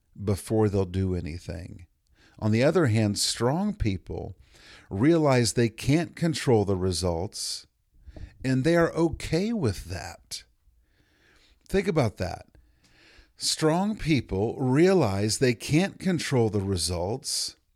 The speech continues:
They can only do their part, but they're okay with that.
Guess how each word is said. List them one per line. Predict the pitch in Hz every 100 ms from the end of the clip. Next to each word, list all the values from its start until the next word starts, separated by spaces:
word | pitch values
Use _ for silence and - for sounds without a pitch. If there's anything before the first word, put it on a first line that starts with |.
| _ _ _ _ _ - -
They | 110 147
can | 147 135 131
only | 139 156 202 208 170
do | 107 110
their | 95 92
part, | 90 - 87 85 113 - - _ _ _ _ _ _
but | 113 135
they're | 156 131
okay | 156 - 151 190
with | 220 127 85
that. | - - - _